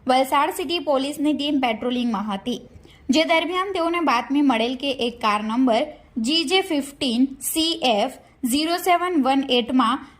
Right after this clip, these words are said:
દારૂ ભરી એક ઈસમ સુરત તરફ જવાનો હોય, જે બાતમીના આધારે સિટી પોલીસે ધરમપુર ચોકડી ઓવરબ્રિજ ઉપર, ઓવરબ્રિજના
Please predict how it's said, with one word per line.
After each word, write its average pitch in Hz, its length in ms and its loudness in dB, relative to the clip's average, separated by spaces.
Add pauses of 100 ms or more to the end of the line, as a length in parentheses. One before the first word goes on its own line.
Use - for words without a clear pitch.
(100)
દારૂ 294 340 2
ભરી 262 380 -2 (320)
એક 233 260 -2
ઈસમ 262 400 -2 (760)
સુરત 339 360 2
તરફ 330 260 2
જવાનો 262 460 4
હોય, 247 280 0 (200)
જે 247 140 -4
બાતમીના 302 640 2
આધારે 240 460 0 (240)
સિટી 302 380 -2
પોલીસે 294 480 0
ધરમપુર 262 560 0
ચોકડી 240 560 -2 (460)
ઓવરબ્રિજ 302 640 2
ઉપર, 262 420 2 (600)
ઓવરબ્રિજના 330 840 2